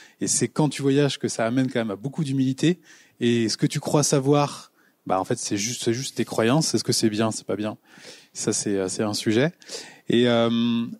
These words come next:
ici, euh, c'est pour moi un truc qui m'a,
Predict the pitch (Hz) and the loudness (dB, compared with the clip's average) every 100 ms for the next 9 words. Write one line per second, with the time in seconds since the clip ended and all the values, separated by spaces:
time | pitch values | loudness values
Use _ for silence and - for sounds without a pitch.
0 | _ - 143 143 - - 180 175 156 123 | _ -4 2 4 2 4 6 8 8 6
1 | 117 117 113 - - _ _ - - - | 4 4 2 0 -6 _ _ -8 -4 -4
2 | - 143 135 160 139 - 165 - 127 123 | -2 0 4 4 2 2 2 2 2 4
3 | 110 110 104 107 - | 6 6 4 2 -2